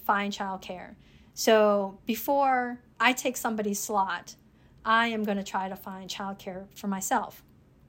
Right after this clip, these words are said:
But I went through eleven childcare providers. I mean, that's, if it's so difficult for me to do it,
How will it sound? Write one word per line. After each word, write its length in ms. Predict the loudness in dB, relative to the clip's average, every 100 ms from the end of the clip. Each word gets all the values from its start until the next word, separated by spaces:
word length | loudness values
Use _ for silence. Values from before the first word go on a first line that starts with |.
| _ _ -6
But 140 | 2 4
I 40 |
went 140 | 2
through 140 | 0 -2
eleven 240 | -2 -2
childcare 420 | 0 -2 -2 -6
providers. 540 | -6 -6 -6 -12 -10 -6
I 100 | 0
mean, 120 | 2
that's, 320 | 4 2 0 -12 -20 -20 -2
if 200 | 0 0
it's 100 | 2
so 160 | 2
difficult 480 | 2 -2 -4 -4 -4
for 100 | -2
me 120 | 0
to 100 | -2
do 180 | 0 0
it, 200 | 0 0